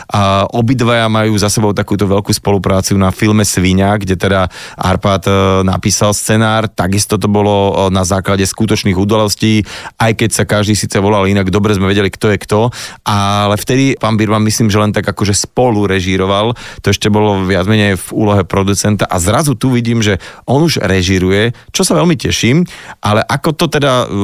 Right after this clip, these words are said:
samozrejme nemáme ho tu teraz, ale ako si to ty vnímal, pretože ty Ruda Birmana samozrejme poznáš roky rokúce a ja ho s tou jeho energiou zvláštnou mám v podstate veľmi rád,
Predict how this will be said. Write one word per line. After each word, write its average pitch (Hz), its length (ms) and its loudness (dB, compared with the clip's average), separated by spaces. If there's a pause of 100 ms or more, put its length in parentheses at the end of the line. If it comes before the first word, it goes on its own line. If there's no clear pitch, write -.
samozrejme 101 400 2
nemáme 101 240 2
ho 98 140 2
tu 90 120 -2
teraz, 107 360 0
ale 101 160 2
ako 135 240 -2
si 139 120 0
to 127 120 -2
ty 175 160 -2
vnímal, 131 320 2
pretože 95 320 -2
ty 101 180 -2
Ruda 107 220 2
Birmana 98 400 0
samozrejme 98 400 0
poznáš 101 400 0
roky 95 220 0
rokúce 98 500 0 (400)
a 104 160 0 (580)
ja 101 180 0
ho 107 200 2 (300)
s - 220 -6
tou 110 180 2
jeho 110 200 4
energiou 107 540 2
zvláštnou 101 480 0
mám 104 240 0 (180)
v - 160 -10
podstate 113 380 -2
veľmi 120 240 2
rád, 104 320 0